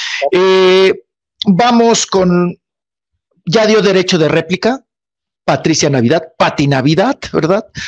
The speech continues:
Pati Navidad, la escultural, la buenota, la sinaloense, dio réplica ahí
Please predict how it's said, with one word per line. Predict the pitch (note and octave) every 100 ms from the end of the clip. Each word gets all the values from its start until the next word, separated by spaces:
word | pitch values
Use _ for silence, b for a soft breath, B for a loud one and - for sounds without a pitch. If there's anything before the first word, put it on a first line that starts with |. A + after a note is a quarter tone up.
| B -
Pati | E3+ E3+
Navidad, | D#3+ C#3+ E3 F#3
la | E3
escultural, | C3 C#3+ - C#3+ E3
la | D#3+
buenota, | B2+ B2+ D#3 E3
la | D#3 B2
sinaloense, | - B2 B2+ C3+ E3+ F3+ - F3 F3 B B B B
dio | D3 G#3+ B3
réplica | - A3+ A3 G3+ G#3 G#3+ G#3+ G#3+ - -
ahí | C#3+ D3+ F3 F3+